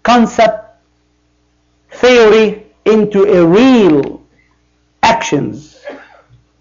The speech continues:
Allah subhanahu wa ta'ala tells us, وَقُلْ لِعِبَادِي يَقُولُ الَّتِي هِيَ أَحْسَنُ. Tell my servant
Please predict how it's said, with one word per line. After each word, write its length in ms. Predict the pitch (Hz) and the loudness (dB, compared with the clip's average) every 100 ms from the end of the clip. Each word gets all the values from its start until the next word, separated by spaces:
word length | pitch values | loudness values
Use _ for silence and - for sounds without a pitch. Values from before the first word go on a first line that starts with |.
| _ _ _ _ _ _ _ _ - | _ _ _ _ _ _ _ _ -4
Allah 280 | 147 185 156 | 0 2 2
subhanahu 540 | - 147 196 175 151 147 | -2 -2 0 2 2 0
wa 60 | |
ta'ala 720 | 170 151 180 196 196 190 196 - - _ _ - _ - _ _ _ _ _ - | 0 0 2 4 4 2 0 -6 -20 _ _ -20 _ -20 _ _ _ _ _ 0
tells 260 | 247 214 | 2 4
us, 500 | 208 220 - - - _ _ _ _ _ _ _ _ _ _ _ _ _ _ - - - - - | 2 0 -6 -18 -20 _ _ _ _ _ _ _ _ _ _ _ _ _ _ -20 -20 -20 -20 -6
وَقُلْ 540 | 165 170 269 262 208 190 | -4 -2 0 2 2 2
لِعِبَادِي 1040 | 190 180 170 202 220 208 170 202 202 190 | 2 2 2 2 2 2 0 -2 -2 0
يَقُولُ 640 | 170 - 240 233 185 175 | -2 -2 -2 0 2 2
الَّتِي 420 | 165 196 202 180 | 2 0 0 -2
هِيَ 460 | 185 196 196 208 - _ _ 262 | 0 2 2 0 -4 _ _ -6
أَحْسَنُ. 420 | 254 - 190 - _ _ _ _ _ _ _ _ _ _ _ _ _ _ _ _ - - | -6 -6 -10 -10 _ _ _ _ _ _ _ _ _ _ _ _ _ _ _ _ -20 -6
Tell 280 | 214 233 214 | 0 2 2
my 240 | 185 175 | 2 0
servant 600 | - 220 214 151 185 226 | 0 0 0 0 -4 -6